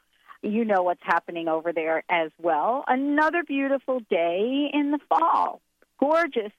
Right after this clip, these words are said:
crisp, brisk. And I'm not sure what it was like when Benny got in there at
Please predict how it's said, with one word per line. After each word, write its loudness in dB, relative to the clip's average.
crisp, 0
brisk. 0
And 2
I'm 4
not 2
sure 0
what 2
it -2
was -2
like 0
when -4
Benny 0
got 2
in -2
there 0
at -4